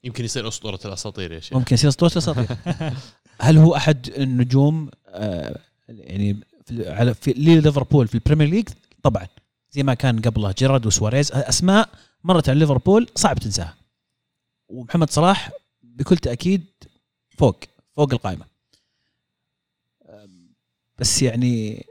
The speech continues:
Speaker 2: الهدف، لما ترجع للهدف وتشوف، تشوف أصلًا إن كيف كان محاط بثلاث لعيبة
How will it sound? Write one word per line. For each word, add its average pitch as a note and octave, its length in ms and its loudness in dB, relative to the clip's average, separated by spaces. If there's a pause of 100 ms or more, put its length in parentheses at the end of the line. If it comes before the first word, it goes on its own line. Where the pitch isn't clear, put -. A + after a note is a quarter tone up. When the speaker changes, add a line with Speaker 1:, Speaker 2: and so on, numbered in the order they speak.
Speaker 2:
الهدف، C#3+ 400 0
لما B2+ 120 -4
ترجع C3+ 260 -2
للهدف A2+ 420 0
وتشوف، D3 320 0 (300)
تشوف C#3 160 -6
أصلًا C3 360 0 (480)
إن A#2 120 -16
كيف D3 260 0
كان B2 360 2
محاط A2+ 380 -2
بثلاث B2+ 280 0
لعيبة G2 400 -2